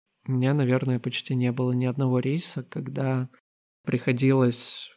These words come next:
распихивая пассажиров, бежать заправлять самолёт. То есть, э, вообще ни разу даже не было заправки самолёта с пассажирами на борту. Достаточно редкая процедура, она у нас описана, но обычно времени хватает, чтобы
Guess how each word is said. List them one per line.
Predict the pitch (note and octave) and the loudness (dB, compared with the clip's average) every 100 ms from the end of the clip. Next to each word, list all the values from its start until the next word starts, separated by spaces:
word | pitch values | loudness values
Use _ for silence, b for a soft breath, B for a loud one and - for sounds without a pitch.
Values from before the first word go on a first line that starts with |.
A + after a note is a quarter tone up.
| _ | _
распихивая | B2+ B2 B2 - C3+ - C3 A#2+ A#2+ | -2 0 0 -2 -4 0 2 4 2
пассажиров, | B2+ - C3 C3+ C#3 D3+ C3+ C3 - - | -2 -4 -2 2 2 4 2 -2 -10 -6
бежать | B2+ B2+ C3+ C3 - - - - | 0 2 4 2 0 -6 -8 -8
заправлять | C3 B2 - B2+ C#3 G3 | -4 -2 2 2 4 4
самолёт. | G3+ F#3 D#3+ D3+ C#3+ C#3 - - b b - | 2 0 2 2 2 0 -2 -14 b b -2
То | B2 | 0
есть, | A2 - - | 0 -4 -6
э, | C#3 | -6
вообще | B2+ C3 C3+ - C#3 | -4 -2 0 2 4
ни | |
разу | B2+ B2 B2 | 4 4 2
даже | B2 B2 | 0 0
не | B2 B2 | 2 0
было | B2+ C3 | 0 -4
заправки | C3 - B2 - | -4 -2 -4 -4
самолёта | C3+ C#3+ B2+ B2+ C#3 | -4 -2 0 -2 -4
с | - | -8
пассажирами | - C#3+ C3+ F3 F3 D#3+ | -6 -4 0 2 2 2
на | D3 | 0
борту. | C#3 C3+ - C#3 C3 b b b _ _ _ | -2 -4 -2 -2 -2 b b b _ _ _
Достаточно | - A#2+ - B2 B2+ - B2+ | -6 -4 0 0 -2 0 2
редкая | B2+ B2 - A#2+ A#2 B2+ - - | 2 0 -2 -4 -4 -6 -10 -4
процедура, | B2+ A#2+ C3 C3 G3 G3 C#3 | -2 -2 -2 4 6 6 4
она | C3 B2 | 2 0
у | |
нас | B2+ B2 | 0 -2
описана, | D3+ - E3+ F#3+ - D3+ C3+ | -4 0 2 2 2 0 0
но | B2+ B2+ B2+ C3 B2+ E3 - - _ _ _ _ - | 0 -2 -2 -2 -4 -8 -12 -20 _ _ _ _ -4
обычно | C3 C3 A#2+ - D#3+ C3+ | 0 2 2 2 4 4
времени | B2+ C#3 C3+ | 2 2 2
хватает, | C3 C#3 C3 C3 - | -2 -6 -2 -2 -2
чтобы | - B2 B2+ C3+ | -4 -2 -2 -4